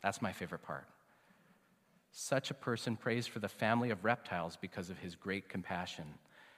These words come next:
that burns without measure in a heart that is in the likeness of God." To love even the reptiles.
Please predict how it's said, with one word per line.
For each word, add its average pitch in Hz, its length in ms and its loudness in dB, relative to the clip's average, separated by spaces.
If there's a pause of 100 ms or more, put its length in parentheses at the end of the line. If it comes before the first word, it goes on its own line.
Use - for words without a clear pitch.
(180)
that 95 200 -2
burns 101 360 0
without 98 320 -2
measure 90 480 -4 (420)
in 104 120 -4
a - 60 0
heart - 560 -2 (220)
that 92 120 -4
is 87 140 -4
in 92 140 0
the 90 100 -2
likeness 92 720 -4 (1160)
of 85 300 -4
God." 78 540 -4 (2750)
To - 100 4
love 156 260 12
even 175 220 10
the 170 100 12
reptiles. 120 920 8